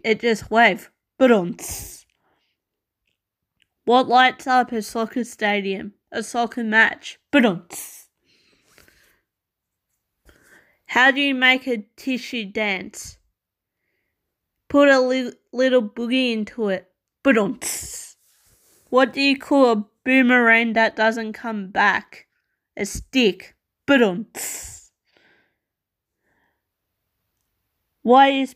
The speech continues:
Peter Pan always flying? He never lands. Ba-dum-ts.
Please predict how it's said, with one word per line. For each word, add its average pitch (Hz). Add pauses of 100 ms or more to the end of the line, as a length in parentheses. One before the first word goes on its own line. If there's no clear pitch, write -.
Peter 254
Pan 247
always 226
flying? 214 (280)
He 247
never 233
lands. 196 (260)
Ba-dum-ts. -